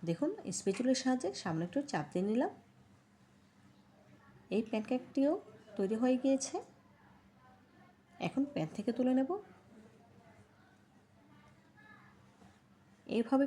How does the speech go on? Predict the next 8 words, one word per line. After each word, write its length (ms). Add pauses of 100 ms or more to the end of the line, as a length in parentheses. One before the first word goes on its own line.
করে 140 (280)
একই 220
প্রসেসে 400 (560)
সবগুলো 340 (100)
প্যানকেক 320 (100)
তৈরি 220
করে 220
নিয়েছি। 320